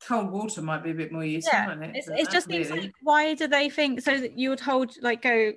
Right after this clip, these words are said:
Speaker 2: out fire in frost?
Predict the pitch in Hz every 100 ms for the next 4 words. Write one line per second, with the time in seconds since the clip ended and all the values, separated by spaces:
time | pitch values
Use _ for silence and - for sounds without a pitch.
0 | - 233 226 226 240 220 214 208 226 -
1 | _ _ _ _ _ - 226 214 214 -
2 | 208 208 - -